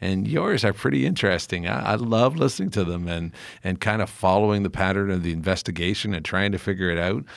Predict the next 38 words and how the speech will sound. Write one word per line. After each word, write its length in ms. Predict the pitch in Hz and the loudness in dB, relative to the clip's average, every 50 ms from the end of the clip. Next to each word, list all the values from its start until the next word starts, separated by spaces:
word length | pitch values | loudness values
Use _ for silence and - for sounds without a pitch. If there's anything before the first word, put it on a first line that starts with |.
| - - - - - | -20 -20 -20 -10 -4
Those 200 | 117 135 175 165 | -2 -2 -2 -2
are 140 | 208 - 87 | -4 -6 -8
really 460 | 78 76 80 95 110 117 117 - 92 | -10 -6 -4 -2 0 0 0 -2 -4
fun. 580 | - - - - 87 85 98 107 90 80 78 80 - | -6 -12 -6 -2 0 0 0 0 -2 -4 -4 -6 -8
And, 380 | - 92 90 82 82 85 - - | -6 -6 -4 -4 -4 -6 -8 -10
and 320 | 73 82 101 92 92 95 | -8 -6 -4 -4 -4 -2
again, 260 | 95 104 - 117 110 | -2 0 2 2 2
it's 160 | 107 101 104 120 | 2 0 -2 -2
a 60 | 107 | -2
different 360 | - 120 110 - 127 117 92 | -2 -2 -2 -2 -6 -8 -8
thing. 180 | 90 80 80 82 | -8 -10 -10 -10
It's 140 | 82 - | -10 -10
kind 200 | - - 104 107 | -4 -2 0 0
of 80 | 104 92 | 2 0
a 200 | 95 87 82 80 - - - - _ _ _ _ - | 0 0 -2 -2 -6 -12 -20 -20 _ _ _ _ -6
get 180 | 117 120 110 | -6 -4 -4
lost 500 | 113 92 87 92 101 107 - - - - | -2 0 2 2 2 2 0 -4 -8 -10
in 220 | - 117 101 92 85 | -8 -6 -4 -4 -4
the 80 | 82 | -6
story 600 | 82 - - - - 120 135 135 107 90 85 82 | -6 -8 -6 -4 -2 0 0 2 0 0 -2 -4
kind 260 | 78 - - 78 78 78 | -6 -6 -4 -4 -4 -6
of 80 | 78 | -8
thing. 240 | - - 78 78 80 | -8 -10 -10 -8 -10
It's 180 | 82 - - 104 | -10 -10 -4 -4
less 180 | 104 101 - | -2 -2 -2
about 240 | 104 95 95 85 87 | -2 -2 -2 -4 -4
learning 440 | 90 87 90 92 95 92 87 82 78 | -6 -4 -4 -2 -2 -2 -2 -4 -6
and 200 | 76 78 78 78 | -8 -10 -8 -8
really 200 | 90 90 90 85 | -6 -6 -6 -6
get 180 | 80 82 - | -6 -8 -8
lost 340 | 85 85 82 85 82 - - | -6 -6 -6 -6 -6 -8 -10
in 60 | - | -12
the 100 | 80 78 | -12 -10
story, 300 | - - - 87 82 85 | -10 -8 -6 -4 -4 -4
which 180 | 85 87 - - | -6 -8 -10 -12
is 80 | - - | -12 -12
kinda 200 | - - 78 76 | -10 -10 -12 -12
cool. 280 | - - 78 76 76 | -12 -14 -14 -14 -14